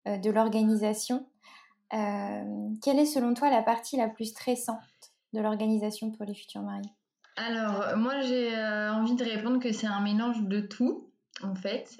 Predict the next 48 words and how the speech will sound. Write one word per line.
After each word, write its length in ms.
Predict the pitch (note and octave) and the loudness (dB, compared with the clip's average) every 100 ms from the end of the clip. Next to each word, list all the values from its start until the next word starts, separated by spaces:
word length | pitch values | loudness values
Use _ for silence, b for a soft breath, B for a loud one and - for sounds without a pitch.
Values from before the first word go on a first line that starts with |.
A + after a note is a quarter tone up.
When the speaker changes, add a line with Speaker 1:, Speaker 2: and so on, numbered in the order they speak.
| G#3+ | -8
Speaker 2:
Euh, 360 | G3+ F#3+ F#3 F#3 | -4 -2 0 0
c'est 320 | F#3 - G3+ | -2 -2 0
l'événement 480 | F#3+ G3 G#3 A3 A#3 | 0 0 2 2 2
en 160 | A3 | 2
lui-même 400 | G3+ G#3 G#3 G#3+ | 4 4 4 4
qui 160 | G#3 F3+ | 2 0
est 40 | |
déjà, 440 | E3+ F3 F3 F3 E3+ | -2 0 0 0 -2
euh, 240 | E3 E3 | -4 -10
stressant, 680 | - - F#3 F#3 G#3 A#3 C4+ B B B B _ - | -16 -14 -12 -6 -2 -2 -4 B B B B _ -8
euh, 320 | F#3+ F3+ F3+ - - - | -4 -4 -4 -8 -12 -6
et, 500 | F#3+ F#3+ F#3 - - - | -2 0 -2 -6 -16 -14
et 180 | F#3 | -12
le, 680 | F3+ F3 E3+ E3+ E3+ F3 F3 F#3 | -6 -2 0 0 -2 -4 -6 -8
comment, 320 | F#3+ F#3 - - - | -8 -8 -8 -18 -8
la 200 | F3+ F#3 | -6 -4
pression 380 | - G3+ - A3+ | -2 -2 2 2
que 80 | A3 - | 2 2
les, 180 | F3 | -2
les 140 | E3 F3 | 0 0
mariés 440 | F#3 F#3 F#3 G#3 | 0 -2 0 -2
peuvent 180 | F#3 F#3 | -2 -6
se 160 | - F#3+ | -8 -4
mettre 320 | F#3+ G3 - | -2 -4 -8
face 240 | - F#3 F#3 | -8 -6 -8
à, 360 | F3 - - F3+ | -10 -14 -8 -8
à 20 | |
cette, 360 | - F3+ - F3 F3 | -6 -10 -10 -10 -10
cet 280 | - F3 | -10 -12
événement 440 | F3 F3 F3 G3 G#3 | -4 -2 0 0 0
parce 180 | F#3+ F#3+ | -2 -4
que, 120 | G3 | -4
bah, 180 | F#3 E3+ | -2 0
déjà, 320 | E3+ F3 G3 | 0 -2 -2
il 80 | F#3+ | -2
y 60 | |
a 80 | F3+ | -2
un 200 | F#3 F#3 | 0 0
engagement 520 | F3+ F3 F3 F3+ G#3 - B B B B - | 0 0 0 0 0 -2 B B B B -8
l'un 180 | G3 G3 | -4 0
envers 280 | F#3+ F#3+ | 0 0
l'autre 200 | F#3 F#3+ | 0 -2
qui 100 | - | -2
est 80 | F3 | -4
quand 140 | F3 F3 | -4 -4
même 120 | F3+ | -4
très 280 | F3 F3+ E3+ | -2 -2 -2
important. 560 | E3+ F3 F3 G#3 B3+ | -4 -6 -4 -2 -2